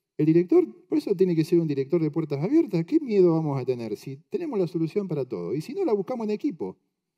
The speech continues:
¿Qué problema hay? Como ella decía, la Sole recién, los profesores, vamos, somos un equipo. Y los estudiantes, cuando entienden el liderazgo, te dan vuelta al colegio. Es más, van por delante del director, en el buen sentido, ¿eh?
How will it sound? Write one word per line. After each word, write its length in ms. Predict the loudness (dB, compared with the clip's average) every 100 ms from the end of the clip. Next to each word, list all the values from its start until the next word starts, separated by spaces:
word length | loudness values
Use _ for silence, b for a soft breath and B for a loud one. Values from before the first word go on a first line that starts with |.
| _ _ _ _ _
¿Qué 100 | 0
problema 420 | 2 0 0 -4
hay? 220 | -12 -16 -18 _ _
Como 260 | -8 -2 0
ella 260 | 2 2
decía, 340 | 0 0 0 0 0 0
la 160 | 0 0
Sole 240 | 0 0
recién, 420 | -2 -4 -6 -8 b b b -8
los 80 | -6
profesores, 580 | -6 0 2 2 -2 -8
vamos, 320 | -10 -10 -16 _ _
somos 300 | -12 -8 -4
un 80 | -4
equipo. 380 | -4 -8 -10 -8
Y 80 | -6
los 100 | -6
estudiantes, 640 | -6 -2 0 0 -2 -4
cuando 300 | -6 -8 -8
entienden 480 | -6 2 2 2 -2
el 80 | -2
liderazgo, 640 | 0 0 -2 0 -2 -2 B B B
te 80 | 0
dan 180 | 0 2
vuelta 240 | 2 2
al 80 | 0
colegio. 480 | 0 -2 -6 -10 -12 _ _ _ _ _
Es 120 | -2
más, 160 | -2 -2
van 220 | 0 0
por 120 | 0 0
delante 380 | 0 0 0
del 100 | 0
director, 520 | 0 -2 -6 -10 -12 -16
en 80 | -10
el 80 | -4
buen 140 | -4
sentido, 400 | -6 -8 -8 -8
¿eh? 140 | -12